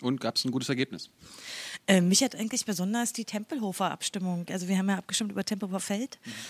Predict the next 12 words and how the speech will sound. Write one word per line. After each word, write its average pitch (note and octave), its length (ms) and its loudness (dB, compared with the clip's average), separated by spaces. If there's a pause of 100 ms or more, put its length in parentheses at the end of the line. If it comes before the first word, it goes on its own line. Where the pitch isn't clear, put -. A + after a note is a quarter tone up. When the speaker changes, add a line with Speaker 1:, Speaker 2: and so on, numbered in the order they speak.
(240)
Speaker 2:
und F#3+ 100 -2
ich - 120 -6
fand G#3+ 140 -2
total G#3+ 340 2
toll, A3 220 0
dass G3+ 180 -4
gestern G3 320 -4
alle, F#3 460 -2 (460)
als F#3+ 180 -4
es G#3 60 -4 (220)
rauskam, B3 280 0 (460)
dass G3+ 100 -8